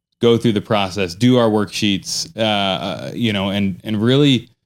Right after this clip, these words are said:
spend that time. It's always worth self-evaluating, looking internally and seeing, "Where can I make that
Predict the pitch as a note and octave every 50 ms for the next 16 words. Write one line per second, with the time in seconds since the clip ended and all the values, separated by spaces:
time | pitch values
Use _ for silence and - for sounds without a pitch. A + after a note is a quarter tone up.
0 | _ _ _ - - - C3 B2 A#2+ A2+ A2 F2+ F#2+ - - G#2+ G#2 G2 F#2+ F#2+
1 | F2+ F2+ F#2 - - - - - C3+ C#3 C#3 C#3 C3+ B2 G#2 G2 A2 A#2 A#2 B2
2 | B2+ B2 - - - _ _ _ _ _ _ _ _ _ _ _ _ _ _ _
3 | _ _ _ _ _ _ _ _ _ _ _ - - - A2+ A2+ - A#2 G#2 G2+
4 | G#2 G#2 G2+ G2+ G2 G2 F#2+ G2 F#2+ F#2+ F#2 F#2 F#2 F2+ F2+ - _ _ _ _
5 | _ _ G#2 G#2 A2 A2+ A2+ G#2+ - A2+ G#2+ G#2 G2+ G2+ F#2 - G#2 G2 F#2 F#2
6 | F#2 F2+ F2 F2 E2+ F2 - _ _ - G2+ F2+ - G#2 G2 F#2 F2 E2+ F2 -
7 | _ _ - - A2+ A2+ - C#3+ C3+ A#2+ A2 G#2 G#2 G2 - - G2 F#2 F2+ -